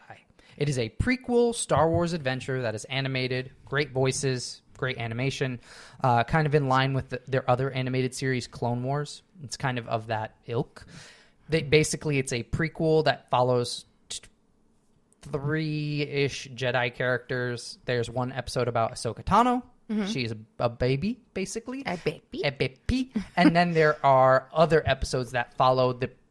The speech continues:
Speaker 1: beginnings of Mace Windu, Samuel L. Jackson's character
Speaker 2: Mm-hmm.
Speaker 1: in Star Wars.
Speaker 2: Okay.
Speaker 1: And then also Christopher Lee's character, Count Dooku. And basically you see both,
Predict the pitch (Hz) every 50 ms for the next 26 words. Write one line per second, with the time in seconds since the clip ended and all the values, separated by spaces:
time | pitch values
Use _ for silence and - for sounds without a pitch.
0 | _ _ - - 127 120 139 143 143 143 139 139 135 135 - - _ _ _ _
1 | _ _ _ _ _ _ _ _ _ _ _ _ _ _ _ _ _ _ _ -
2 | - 135 131 127 123 120 110 113 113 - 127 123 127 135 170 - - - 139 131
3 | 113 110 113 131 196 220 - _ _ - - - 127 117 123 117 113 - - 117
4 | 113 104 - 113 110 104 - - 113 107 107 - - 117 110 113 - - 127 147
5 | 175 180 135 123 131 - - 139 156 240 311 320 - - - - 165 - - 160
6 | 160 160 156 151 143 143 139 160 165 - - 160 143 - - - 165 - - -
7 | - - 135 120 120 156 185 196 196 180 - - - 131 120 120 113 - - 143
8 | 127 120 120 120 - _ _ _ _ _ - - 139 135 135 - 117 107 - 131
9 | 131 - - - 120 123 123 - _ _ _ _ _ _ _ _ _ _ _ _
10 | _ - 143 139 120 156 160 156 - 185 175 - 156 151 143 135 143 151 143 -
11 | - - - 170 160 160 156 131 151 139 135 135